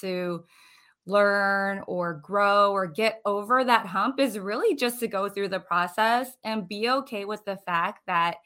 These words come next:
it's not always going to go exactly as we planned, exactly how we envisioned, but you'll start to see little things that come up that really point out something to show you that you're on the right path. Um, so, yeah, so I am,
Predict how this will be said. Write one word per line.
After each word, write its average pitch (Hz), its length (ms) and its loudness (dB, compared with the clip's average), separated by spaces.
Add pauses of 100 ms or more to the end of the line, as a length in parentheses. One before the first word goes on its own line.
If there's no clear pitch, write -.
(340)
it's 214 220 -6
not 196 540 2
always 196 400 -2
going 180 280 -8
to 175 120 -14
go 185 300 2
exactly 180 560 -2
as 175 140 -8
we 170 120 -12 (100)
planned, 269 380 0
exactly 175 440 -6
how 170 200 -6
we 165 120 -10
envisioned, 247 680 -4 (480)
but 254 400 4 (260)
you'll 220 120 -4
start 208 240 -2
to 247 100 -8
see 240 200 -4
little 208 280 0
things 202 400 -8
that 196 260 -2
come 190 280 -6
up 202 400 -2 (140)
that 185 240 4
really 247 320 -4
point 196 360 -6
out 175 200 -8
something 190 440 -12
to 190 100 -16
show 175 180 -10
you 175 160 -6
that 160 160 -8
you're 165 140 -6
on 165 140 -6
the 160 60 -8
right 160 260 -6
path. - 340 -4 (480)
Um, 196 440 2 (180)
so, 208 540 6 (540)
yeah, 226 200 4
so 208 400 6
I 214 340 4
am, 208 440 2